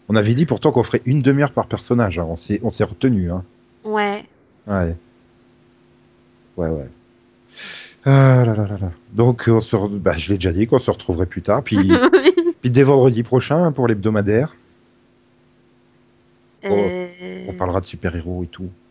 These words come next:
Speaker 2: Oui, oui, c'est, c'est, et
Speaker 1: Enfin, sauf si vous nous écoutez, euh, au-delà du dix, euh, euh,
Speaker 2: Oui,
Speaker 1: non,
Speaker 2: voilà,
Speaker 1: mais non,
Speaker 2: ça,
Speaker 1: parce
Speaker 2: ça
Speaker 1: que, non, non, non, non, elle sera publiée en même temps que l'émission hebdomadaire, donc en fait, non, <laughs> si, non, elle est pas,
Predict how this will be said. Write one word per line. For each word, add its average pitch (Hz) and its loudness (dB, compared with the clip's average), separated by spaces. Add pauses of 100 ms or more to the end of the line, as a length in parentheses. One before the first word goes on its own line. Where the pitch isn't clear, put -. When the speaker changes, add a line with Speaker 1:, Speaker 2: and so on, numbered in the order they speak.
(320)
Speaker 2:
Oui, 226 -4
oui, 208 -6
c'est, 185 -14 (120)
c'est, 185 -12
et 196 -8
Speaker 1:
Enfin, 185 -2
sauf 175 0
si 143 -2
vous 113 -2
nous 113 2
écoutez, 110 -2
euh, 90 2
au-delà 101 4
du 95 0
dix, 101 2
euh, 98 2 (140)
euh, 95 0 (380)
Speaker 2:
Oui, 254 0
Speaker 1:
non, 240 -2
Speaker 2:
voilà, 233 6
Speaker 1:
mais 175 4
non, 233 4
Speaker 2:
ça, 208 -2
Speaker 1:
parce 180 -6
Speaker 2:
ça 139 0
Speaker 1:
que, - -12 (640)
non, 214 2
non, 185 2
non, 196 2
non, 208 2
elle 135 2
sera - -6
publiée 135 -6
en 135 0
même 135 0
temps 180 2
que 151 -4
l'émission 123 0
hebdomadaire, 113 2
donc 98 -2
en 113 -4
fait, 139 -8
non, 139 -4 (100)
<laughs> - -20
si, 196 -12 (380)
non, 160 0
elle 143 0
est - -4
pas, 123 0